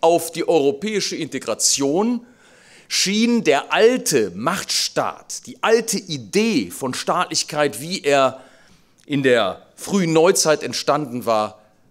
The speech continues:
überholt zu sein. Denn die europäische Integration, sie zielt ja gerade darauf,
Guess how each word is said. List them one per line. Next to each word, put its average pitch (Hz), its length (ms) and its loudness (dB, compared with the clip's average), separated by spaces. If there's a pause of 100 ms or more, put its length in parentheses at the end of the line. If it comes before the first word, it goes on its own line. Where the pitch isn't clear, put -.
(680)
überholt 104 540 -4 (460)
zu - 160 -8
sein. 98 260 -14 (680)
Denn 170 100 2
die 220 100 4
europäische 240 540 4
Integration, 220 800 2
sie 196 180 -2
zielt 302 580 0
ja 151 140 4
gerade 180 500 -6
darauf, 120 920 -2